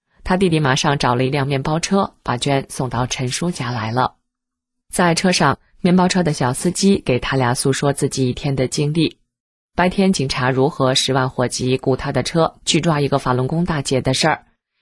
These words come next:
又怎样被委托送走了一位法轮功大姐到某地。娟知道我也脱险了。我和娟就这样在师父的保护下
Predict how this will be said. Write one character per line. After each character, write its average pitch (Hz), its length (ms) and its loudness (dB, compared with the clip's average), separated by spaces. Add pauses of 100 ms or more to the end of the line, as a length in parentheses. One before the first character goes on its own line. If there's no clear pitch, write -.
又 190 140 4
怎 160 200 0
样 156 200 4
被 160 140 2
委 131 160 2
托 - 320 0
送 147 220 0
走 123 160 0
了 120 140 -2
一 127 100 2
位 131 140 2
法 127 180 -4
轮 123 140 -2
功 156 180 -2
大 143 200 -2
姐 123 260 0
到 139 140 0
某 127 220 2
地。 190 300 0 (680)
娟 151 180 0
知 151 140 -2
道 135 280 2
我 135 140 2
也 135 180 -2
脱 131 200 -4
险 117 300 -4
了。 127 240 0 (720)
我 185 120 4
和 202 140 2
娟 220 240 2
就 165 140 2
这 143 140 0
样 123 260 0
在 131 280 2
师 156 220 -2
父 147 120 -4
的 127 80 -2
保 123 200 2
护 131 180 0
下 131 320 0